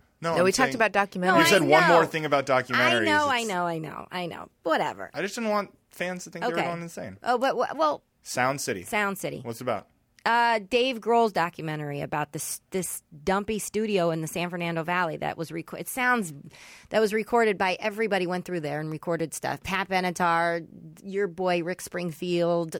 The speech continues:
Speaker 3: the Eagle. I mean, everybody, and how it went from nothing to, you know, Nirvana recorded their first album. I mean,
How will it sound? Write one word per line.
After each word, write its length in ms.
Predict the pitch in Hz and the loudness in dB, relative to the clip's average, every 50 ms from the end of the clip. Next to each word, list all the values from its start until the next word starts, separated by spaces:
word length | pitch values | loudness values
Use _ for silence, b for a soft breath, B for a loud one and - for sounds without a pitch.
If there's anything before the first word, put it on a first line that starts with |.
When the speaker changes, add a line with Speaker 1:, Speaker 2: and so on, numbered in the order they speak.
| - - | -8 -8
Speaker 3:
the 100 | 190 180 - | -8 -6 -4
Eagle. 360 | 202 196 196 180 190 185 170 - | -4 -6 -4 -2 -2 -2 -2 -2
I 60 | - 208 | -2 -2
mean, 140 | 208 190 | -2 -2
everybody, 680 | - 170 202 190 175 196 208 202 196 180 165 165 165 147 - B B B B B B B B | 0 0 0 0 0 0 0 2 2 2 2 2 0 -2 -4 B B B B B B B B
and 320 | 196 196 190 185 185 180 - - _ _ _ _ _ _ - | -2 -2 0 -2 -2 -6 -8 -14 _ _ _ _ _ _ -8
how 240 | - - 214 208 196 | -4 0 2 2 2
it 120 | 185 - | 2 0
went 300 | 180 190 190 180 - - - | 0 -2 -2 -2 -4 -6 -4
from 340 | - 180 170 165 160 - - - | -2 -2 0 -2 -2 -6 -8 -8
nothing 560 | 165 165 175 175 170 - - 170 165 170 165 | -6 -4 -2 -2 -4 -4 -6 -6 -6 -6 -6
to, 260 | - - 147 139 139 - _ - 143 151 151 160 170 - _ _ - | -8 -8 -8 -8 -10 -12 _ -18 -16 -14 -12 -14 -14 -16 _ _ -10
you 140 | 165 170 | -8 -8
know, 260 | 160 160 156 165 151 - | -8 -6 -8 -8 -8 -6
Nirvana 680 | 180 165 165 165 156 147 175 165 160 170 170 170 165 165 | -6 -4 -2 -2 -2 -2 0 0 0 0 0 0 -2 -2
recorded 480 | 160 160 147 - 170 165 160 160 156 - | -4 -4 -6 -4 -4 -4 -2 -4 -4 -4
their 120 | 160 156 | -6 -6
first 220 | - 170 165 - - | -6 -6 -8 -6 -6
album. 200 | 143 - - - | -6 -6 -4 -4
I 40 | 185 | -2
mean, 200 | 190 196 185 | -2 -2 -4